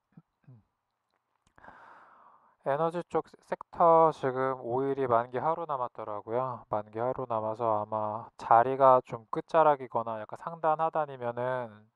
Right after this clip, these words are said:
좀 어딘가 좀 돌파할 가능성도 있을 것 같은데 지금 완전히 드리블링을 얘네들이 잘 해놔서 육십일 점 사오에 딱 붙여놨잖아요. 그래서 변동이 크게 오늘도 없지 않을까.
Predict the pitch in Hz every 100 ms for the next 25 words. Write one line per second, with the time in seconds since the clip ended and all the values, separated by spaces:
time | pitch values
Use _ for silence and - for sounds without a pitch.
0 | _ - 123 113 110 123 120 120 117 -
1 | 120 127 120 - 131 127 117 113 - 120
2 | 110 101 - - 110 107 _ 110 110 107
3 | _ - 113 104 104 107 120 117 113 110
4 | 107 _ _ - - - _ _ _ _
5 | _ _ _ - 127 131 135 123 127 120
6 | 107 113 110 110 107 - 107 110 110 104
7 | 110 104 107 - 131 131 123 120 120 110
8 | 110 110 143 - - - 147 120 - 101
9 | 101 110 110 _ _ _ _ _ _ _
10 | _ _ _ _ _ _ _ _ _ _
11 | _ _ _ _ - 117 104 101 _ _
12 | - - - - - - 110 113 113 -
13 | - - 135 104 117 113 98 _ 110 107
14 | 107 - 98 104